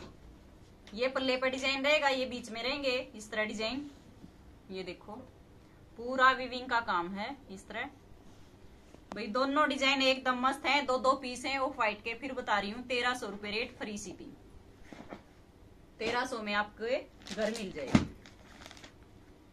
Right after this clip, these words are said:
एक ये देखो जी dark chart वाला, बहुत ही बढ़िया है, कपड़ा same रहेगा जी सबका, कपड़ा किसी का भी change नहीं मिलेगा आपको, सबका कपड़ा एक जैसा मिलेगा।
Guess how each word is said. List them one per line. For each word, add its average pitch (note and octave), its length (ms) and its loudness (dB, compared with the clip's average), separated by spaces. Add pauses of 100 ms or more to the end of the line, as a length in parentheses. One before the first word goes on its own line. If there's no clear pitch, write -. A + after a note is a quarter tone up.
(1300)
एक B3+ 200 -2
ये A#3+ 120 2
देखो A3+ 320 -4
जी B3 120 -2
dark G#3 360 0
chart G#3 280 -4
वाला, A3+ 300 0 (1900)
बहुत G3+ 340 -4
ही C4 80 -4
बढ़िया A3 340 -2
है, E3+ 120 2
कपड़ा C#4+ 340 4
same B3 260 -2
रहेगा C4 300 4
जी A3+ 160 -4
सबका, G#3+ 400 -6 (1700)
कपड़ा B3 280 4
किसी C#4 320 -4
का C4 180 8
भी C#4 220 0
change C4+ 300 0
नहीं B3+ 180 -2
मिलेगा G3+ 340 -4
आपको, C4+ 520 -4
सबका B3+ 440 -4
कपड़ा A#3+ 280 -2
एक A3+ 200 2
जैसा A3+ 260 -8
मिलेगा। G3 500 -4